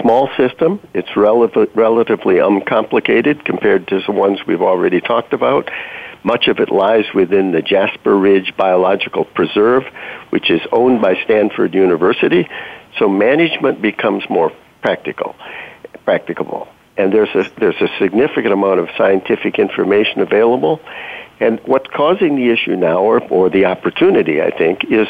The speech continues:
that the Searsville Dam, which was built in eighteen ninety-two, formed behind it Lake Searsville. This is all within the, the preserve. And after a lot of years, sediment has been captured by the dam, and now the, the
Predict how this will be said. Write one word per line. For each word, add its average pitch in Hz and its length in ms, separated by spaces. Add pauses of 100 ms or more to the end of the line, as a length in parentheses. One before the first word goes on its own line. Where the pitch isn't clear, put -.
that 104 180
the 101 60
Searsville 113 680
Dam, 87 380
which 82 220
was 85 120 (120)
built 101 320
in 80 240
eighteen 101 420
ninety-two, 87 720 (580)
formed 123 320
behind 92 480
it - 220
Lake 98 220 (120)
Searsville. - 560 (400)
This 113 220
is 110 100
all 131 340
within 92 520 (240)
the, 95 120 (140)
the 92 80
preserve. 87 640 (640)
And 92 100
after 127 300
a 101 80
lot 110 240
of 127 100
years, 92 360 (300)
sediment 131 420
has 95 260
been 85 220
captured 131 520
by 104 220
the - 180
dam, 82 420 (440)
and 92 180
now 101 240
the, 95 160 (360)
the 80 120